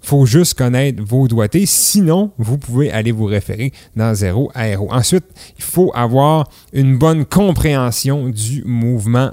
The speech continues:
de base, OK ? Ça, c'est la base de tout. Mais encore là, pas obligé de maîtriser parce que dans le programme, euh, Liberté et Facilité, je vais vous donner des trucs supplémentaires pour venir, euh, compléter le programme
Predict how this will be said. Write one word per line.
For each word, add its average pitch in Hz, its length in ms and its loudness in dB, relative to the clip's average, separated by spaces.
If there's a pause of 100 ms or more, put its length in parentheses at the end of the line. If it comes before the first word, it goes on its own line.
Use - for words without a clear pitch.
(160)
de 110 180 -2
base, 101 380 -4
OK ? 107 180 -4
Ça, 127 140 -2
c'est 117 160 -4
la 113 360 -2
base 120 440 0
de 101 140 -4
tout. 175 300 0 (300)
Mais 190 240 4
encore 151 360 2
là, 196 180 2
pas - 140 2
obligé 156 340 0
de 196 60 0
maîtriser 135 460 0
parce - 280 -2
que 170 180 0
dans 147 320 -2
le 139 140 2
programme, 120 440 -2 (840)
euh, 117 220 0
Liberté 123 680 -2
et 127 40 0
Facilité, 127 520 -2
je 120 120 -2
vais 185 120 4
vous 175 120 2
donner 208 260 4
des 196 180 2
trucs 220 480 0 (240)
supplémentaires 185 880 0
pour 147 220 -2
venir, 170 340 0 (320)
euh, 123 520 0
compléter 170 600 2
le 143 160 2
programme 131 560 0